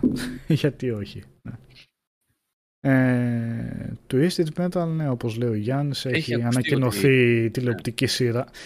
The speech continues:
Speaker 1: Ναι, έχει ανακοινωθεί τηλεοπτική σειρά, οπότε ίσως αυτό είναι κάποια ένδειξη για μια, ίσως, αναθέρμανση και του παιχνιδιού, γιατί συνήθως κάτι τέτοια μπορεί να πηγαίνουν και πλάι-πλάι με,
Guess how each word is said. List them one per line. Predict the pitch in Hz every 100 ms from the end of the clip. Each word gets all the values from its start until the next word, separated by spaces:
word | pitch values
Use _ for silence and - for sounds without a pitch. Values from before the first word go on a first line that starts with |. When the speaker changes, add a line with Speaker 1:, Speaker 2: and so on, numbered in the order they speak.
| -
Speaker 1:
Ναι, | - 170
έχει | 180
ανακοινωθεί | 190 175 160 139
τηλεοπτική | 165 180 151 - - 160
σειρά, | - 131 113 127 165 185 - - - - - -
οπότε | 131 - 165 - 170 170 170 165 160
ίσως | 151 - 156
αυτό | 160 - 190
είναι | 190
κάποια | 185 190 - 190
ένδειξη | 196 190 185 - 185
για | 185 185
μια, | 185 185 185 185 185 185 185 - - - _ 143 - _ _ - -
ίσως, | 170 165 160 -
αναθέρμανση | 175 170 160 175 175 170 -
και | 170
του | 160 170 165 165
παιχνιδιού, | 165 185 170 170 180 139
γιατί | 131 139 160
συνήθως | 156 160 175 165 165 -
κάτι | 170 165
τέτοια | 147 170 165 - 170 165 160 160 160
μπορεί | 151 151 156
να | 156
πηγαίνουν | 123 117 117 113 110
και | 107
πλάι-πλάι | 104 117 113 104 110 110 107 104
με, | 104 104 107 62 -